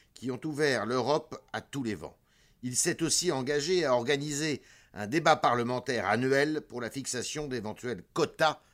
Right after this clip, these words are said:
migratoires. Deux annonces destinées à mieux maîtriser les flux, mais claironnées à maintes reprises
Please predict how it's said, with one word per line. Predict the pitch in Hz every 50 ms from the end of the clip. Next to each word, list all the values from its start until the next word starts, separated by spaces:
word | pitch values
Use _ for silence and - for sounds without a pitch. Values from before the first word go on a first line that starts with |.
| _ _ -
migratoires. | 113 123 135 127 113 107 104 - - 85 80 73 62 53 50 - - - -
Deux | 85 127 180 180 147 143
annonces | 156 143 147 160 160 139 104 - - - - - - - - _ -
destinées | 107 123 120 - - - 139 135 156 160 151 123 -
à | 101 110
mieux | 113 123 135 151 160 165 160 151
maîtriser | 139 131 127 - - 127 104 113 123
les | 123 143 139
flux, | - - 185 202 95 85 _ _ - - - - - - _ _ -
mais | 135 147
claironnées | 139 - 208 220 202 170 196 202 196 202 202 185 156 - - _
à | - 107 110
maintes | 120 143 170 180 - -
reprises | 131 120 98 - 123 127 127 131 139 147 143 151 -